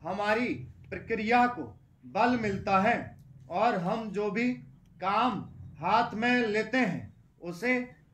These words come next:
बल मिलता है। दूसरा तरीका मिश्रित अर्थव्यवस्था का है, जिससे शायद कुछ लोग सहमत नहीं हैं, लेकिन जिसे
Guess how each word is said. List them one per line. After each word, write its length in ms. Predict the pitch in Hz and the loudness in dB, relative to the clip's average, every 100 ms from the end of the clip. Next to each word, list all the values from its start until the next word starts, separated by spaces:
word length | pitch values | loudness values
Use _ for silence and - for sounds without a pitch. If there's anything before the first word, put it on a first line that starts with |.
| - | -6
बल 280 | 180 233 247 | 0 2 2
मिलता 420 | 220 196 - 196 | 0 -4 0 2
है। 200 | 190 233 - - - - - 120 | 2 0 -2 -10 -20 -20 -20 -10
दूसरा 460 | 170 208 220 254 254 | -8 -6 2 2 2
तरीका 460 | 226 226 247 185 110 - _ _ | 0 -2 0 -2 -2 -8 _ _
मिश्रित 600 | 135 208 208 - 240 240 - _ _ _ | -10 -10 -8 -4 -4 -4 -14 _ _ _
अर्थव्यवस्था 840 | 190 226 220 185 214 220 214 220 196 | -4 -2 -2 0 2 4 2 2 2
का 180 | 196 196 | 2 2
है, 360 | 196 220 - - _ _ | 2 0 -4 -14 _ _
जिससे 540 | - 196 - - - - - - - _ - | -12 -10 -10 -4 -2 -2 -8 -20 -20 _ -4
शायद 440 | 208 220 254 254 - | 2 4 4 2 -4
कुछ 220 | 247 247 | -6 -6
लोग 460 | 247 208 226 240 - - - - - | -6 0 2 2 -2 -12 -20 -20 -6
सहमत 520 | 214 214 233 254 254 | 0 2 4 2 0
नहीं 300 | 202 180 190 | -6 -4 -2
हैं, 400 | 190 240 - - - _ - - | 0 0 -2 -12 -20 _ -20 -8
लेकिन 440 | 165 214 233 226 | -4 -2 -4 -4
जिसे 340 | 202 202 220 | -4 -4 -4